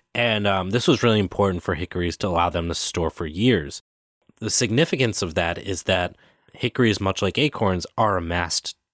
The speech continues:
tree, so they have massed years where they drop tons of nuts, and then other years they don't. So basically,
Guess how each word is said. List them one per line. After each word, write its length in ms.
tree, 380
so 220
they 200
have 180
massed 400
years 400
where 260
they 80
drop 260
tons 240
of 80
nuts, 400
and 140
then 180
other 260
years 320
they 120
don't. 320
So 180
basically, 680